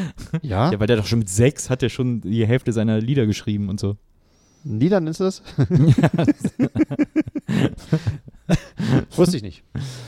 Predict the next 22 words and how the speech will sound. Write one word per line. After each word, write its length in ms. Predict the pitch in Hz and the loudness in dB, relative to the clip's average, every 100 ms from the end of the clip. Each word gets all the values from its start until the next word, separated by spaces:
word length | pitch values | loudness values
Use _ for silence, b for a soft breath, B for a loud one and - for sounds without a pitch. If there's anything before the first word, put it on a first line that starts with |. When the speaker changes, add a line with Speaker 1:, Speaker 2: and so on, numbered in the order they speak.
| - | -8
Speaker 2:
Wusste 240 | 147 143 | -8 -4
ich 80 | 117 | -6
jetzt, 100 | 101 | -6
ernsthaft 480 | - 127 147 120 - | -10 -4 -4 -4 -10
jetzt 280 | 104 - _ | -14 -14 _
nicht 180 | 113 - | -12 -12
so 100 | 113 | -12
richtig. 320 | 101 - 117 _ _ _ | -12 -14 -20 _ _ _
Speaker 1:
Naja. 300 | 123 98 87 - _ _ _ B B B B B B B B B B B B B _ | 4 4 0 -8 _ _ _ B B B B B B B B B B B B B _
Speaker 2:
So, 200 | - 165 | 2 4
Speaker 1:
Liebe. 340 | 139 165 113 95 B B B B B - | 8 8 6 4 B B B B B -10
Speaker 2:
Liebe. 120 | 147 | -2
Ja. 160 | 107 95 | 0 0
Speaker 1:
<laughs> 1200 | 71 - - - - - - - - - - 220 _ _ _ _ _ _ _ _ b b b b b | -6 -20 -20 -20 -20 -20 -20 -20 -20 -20 -20 -20 _ _ _ _ _ _ _ _ b b b b b
Liebe, 220 | 151 151 147 165 | -12 -10 -12 -4
das 160 | 143 - | -2 2
Ding 160 | 220 | 2
ist, 160 | 233 - | 0 0
glaub 180 | 156 151 | 0 2
ich, 180 | 151 - b _ | 0 -6 b _
also, 200 | - 139 | -6 -2
we-, 240 | - 131 | -2 -4